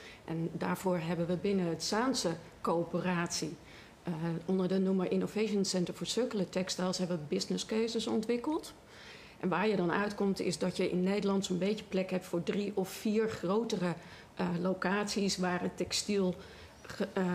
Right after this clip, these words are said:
gesorteerd wordt, eh, met fibersoort wordt nagesorteerd en vervolgens waar het textiel wordt verwerkt tot dit soort materialen dat geschikt is om vervolgens, eh,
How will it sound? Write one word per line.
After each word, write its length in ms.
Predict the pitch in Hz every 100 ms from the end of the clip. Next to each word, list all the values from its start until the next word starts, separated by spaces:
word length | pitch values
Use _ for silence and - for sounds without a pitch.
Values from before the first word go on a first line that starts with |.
| 175
gesorteerd 720 | - - 170 - 262 285 285
wordt, 380 | 269 285 - - - - - -
eh, 100 | 175
met 300 | 175 180 185
fibersoort 720 | - 214 240 202 - 175 165
wordt 160 | 170 165
nagesorteerd 1000 | 190 214 220 196 - 196 185 185 180 175 -
en 140 | 180
vervolgens 760 | - 170 - 196 202 196 196 - - - -
waar 160 | 180
het 160 | 175 -
textiel 580 | 175 - - 226 226 185
wordt 180 | 185
verwerkt 560 | - 165 170 196 202 208
tot 200 | 147 151
dit 180 | 214 220
soort 180 | 202 196
materialen 760 | 175 175 180 180 170 170 165
dat 180 | 160 165
geschikt 520 | 185 - - 254 247
is 260 | 240 240 - - - -
om 180 | 190 170
vervolgens, 640 | 185 - 170 170 175 -
eh, 100 | 170